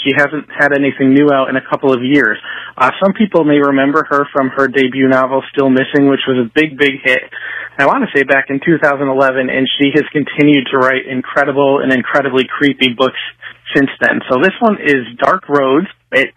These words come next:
takes place on the Cold Creek Highway, which stretches several hundred miles through British Columbia.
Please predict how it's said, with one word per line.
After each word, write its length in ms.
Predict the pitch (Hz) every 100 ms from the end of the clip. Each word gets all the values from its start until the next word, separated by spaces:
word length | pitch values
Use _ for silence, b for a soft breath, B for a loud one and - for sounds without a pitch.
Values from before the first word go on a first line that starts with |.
| 254
takes 140 | 285 - -
place 240 | 175 170 - B B -
on 160 | 151 139
the 80 | - -
Cold 260 | 196 190 180
Creek 340 | - 180 165
Highway, 560 | - - 160 160 156 147
which 160 | 139 - - - -
stretches 480 | - 170 - 151 135 -
several 300 | 180 185 196
hundred 420 | 160 - 156 160 139
miles 440 | 127 123 135 135 -
through 140 | 147 143
British 240 | 147 135 -
Columbia. 540 | 139 131 135 143 139